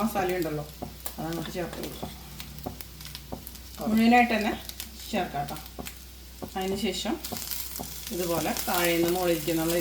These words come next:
രീതിയിൽ ഒന്ന് മിക്സ് ചെയ്ത് കൊടുക്കുക. കുഴഞ്ഞു പോകാതെ തന്നെ മിക്സ് ചെയ്യാം ട്ടോ. അപ്പോൾ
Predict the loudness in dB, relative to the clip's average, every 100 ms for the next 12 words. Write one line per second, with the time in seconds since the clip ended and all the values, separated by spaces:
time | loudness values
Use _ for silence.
0 | 2 0 0 0 0 -4 -6 -6 -6 -6
1 | -6 -4 -2 -2 -2 -8 -6 -4 -2 -2
2 | -2 -2 2 2 2 0 -2 -2 -2 0
3 | 0 2 2 2 0 0 0 0 -2 -2
4 | -2 0 -2 -4 -8 -6 -8 -8 -8 -6
5 | -4 -4 -4 -6 -6 -4 -2 -2 -4 -6
6 | -6 -6 -2 2